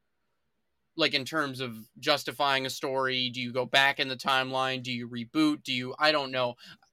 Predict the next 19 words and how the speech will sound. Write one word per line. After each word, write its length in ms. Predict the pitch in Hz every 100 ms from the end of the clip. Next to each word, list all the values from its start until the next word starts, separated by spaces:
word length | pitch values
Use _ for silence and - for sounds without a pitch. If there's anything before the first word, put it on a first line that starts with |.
| - -
<coughs> 300 | - - -
I 100 | 170
don't 180 | 175 156
envy 300 | 156 160 170
the 100 | 160
people 320 | 185 170 165
that 100 | 143
have 120 | 135
to 80 | 143
make 180 | 139 123
those 240 | 135 139
decisions, 580 | 131 120 135 165 185 196 _ _ _
but 140 | 165
there's 220 | 165 151 151
no 260 | 175 170
way 220 | 156 147
they 140 | 135 131
let 200 | 135
it, 120 | 131